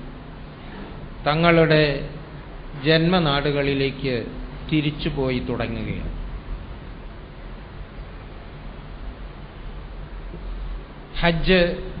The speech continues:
എല്ലാ മുസ്ലിങ്ങളും ചെയ്യുന്ന ഒരു ഇബാദത്തല്ല. നമസ്കാരം പോലെ, നോമ്പ് പോലെ എല്ലാ മുസ്ലിങ്ങളും ഹജ്ജിന് പോകുന്നില്ല.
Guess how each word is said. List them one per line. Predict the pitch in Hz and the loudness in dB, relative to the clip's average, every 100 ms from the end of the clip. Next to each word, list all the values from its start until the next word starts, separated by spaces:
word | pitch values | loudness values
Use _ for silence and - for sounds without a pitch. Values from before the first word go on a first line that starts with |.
| - - - - - - - - - - - - 175 | -8 -8 -8 -8 -10 -10 -12 -12 -12 -12 -10 4 8
എല്ലാ | 202 220 220 226 233 226 | 12 12 12 12 12 12
മുസ്ലിങ്ങളും | 202 180 - 214 208 202 196 190 180 - - - - - - - - - - - | 10 4 4 4 8 8 8 6 0 -6 -8 -10 -10 -10 -10 -10 -10 -8 -2 6
ചെയ്യുന്ന | 175 185 185 180 | 8 10 8 8
ഒരു | 160 151 147 | 6 4 4
ഇബാദത്തല്ല. | 143 139 139 - 107 - - - - - - - - - - - - - - - - - - - 143 139 - - - - - | 4 4 0 -2 -4 -4 -8 -10 -12 -12 -12 -10 -12 -10 -10 -10 -8 -8 -8 -8 -8 -8 -8 -8 -4 -4 -4 -6 -6 -4 4
നമസ്കാരം | 175 180 208 220 220 208 202 | 4 8 12 12 12 12 12
പോലെ, | 196 202 208 - - - - - - - - - - - 160 | 12 12 10 6 -4 -6 -8 -8 -8 -10 -10 -10 -8 2 8
നോമ്പ് | 202 226 226 214 | 10 10 10 10
പോലെ | 196 202 196 202 - - - - 170 | 10 10 10 6 2 -6 -8 4 8
എല്ലാ | 202 214 226 240 240 | 10 12 12 12 10
മുസ്ലിങ്ങളും | 220 - 196 208 202 190 185 | 8 2 2 4 6 6 4
ഹജ്ജിന് | 185 170 185 185 165 | 0 0 2 4 6
പോകുന്നില്ല. | 165 160 147 110 | 8 8 4 0